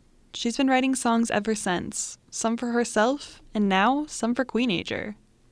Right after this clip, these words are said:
Fraser performs around the Missoula area pretty frequently. She played about eight shows this past spring and summer. She says that music is one of those things that really helps her to feel more like herself.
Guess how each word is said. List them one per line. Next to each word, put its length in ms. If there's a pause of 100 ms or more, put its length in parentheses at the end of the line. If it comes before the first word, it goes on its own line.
(460)
Fraser 360
performs 540
around 340
the 60
Missoula 380
area 440 (100)
pretty 220
frequently. 600 (640)
She 160
played 200
about 240 (160)
eight 240
shows 320
this 240
past 260
spring 240
and 100
summer. 440 (240)
She 160
says 220
that 160
music 380
is 120
one 140
of 80
those 260
things 380
that 160
really 220
helps 340
her 100
to 80
feel 220
more 180
like 180
herself. 560